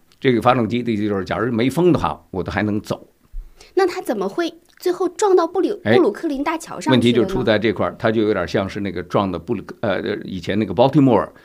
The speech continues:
Speaker 1: 啊，马里兰州的那个哈，啊，巴尔的摩的那个桥，那个船在最后，呃，几分钟，它的动力系统突然间出现故障。我刚刚看了一下，我们一会儿可以讲这个。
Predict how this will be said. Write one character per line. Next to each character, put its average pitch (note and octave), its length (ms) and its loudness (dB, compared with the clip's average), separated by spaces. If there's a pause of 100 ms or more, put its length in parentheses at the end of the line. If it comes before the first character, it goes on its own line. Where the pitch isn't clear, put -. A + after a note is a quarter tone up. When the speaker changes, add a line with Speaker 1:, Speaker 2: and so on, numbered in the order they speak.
(280)
Speaker 1:
啊， - 260 -4
马 F#2 160 -2
里 G#2 120 2
兰 G2 200 0
州 C3 180 6
的 A2+ 140 4
那 F#2+ 160 -2
个 F2 100 -4
哈， E2 280 -4 (340)
啊， F#2 140 -6
巴 B2 140 6
尔 G2 100 6
的 A2 140 0
摩 G2 220 -2
的 C3 120 0
那 A2+ 100 0
个 F#2 80 -2
桥， - 420 -6
那 B2+ 120 0
个 A2 60 0
船 F#2+ 300 -4 (240)
在 G2 140 0
最 A2 160 0
后， G2 320 -2 (240)
呃， F#2 460 -8 (540)
几 G2 140 -6
分 A#2 160 0
钟， A#2+ 260 2 (400)
它 A2 360 0 (220)
的 E2 160 -4 (160)
动 C3+ 300 8
力 F#2 140 0
系 A2+ 240 0
统 - 240 -6 (400)
突 A2+ 140 0
然 G#2+ 80 4
间 G2+ 200 2
出 G#2+ 140 -4
现 G2+ 160 -2
故 A2+ 240 -4
障。 E2+ 220 -6 (560)
我 F#2 120 -6
刚 G#2+ 100 0
刚 G#2+ 80 -2
看 G#2 180 0
了 F2 60 -8
一 E2+ 40 -10
下， E2 240 -8
我 F#2 120 -4
们 G#2+ 100 -2
一 - 20 -4
会 F2+ 80 -4
儿 F2 60 -4
可 G2+ 100 -6
以 F#2+ 60 0
讲 - 240 -6
这 F2 140 -4
个。 E2+ 120 -12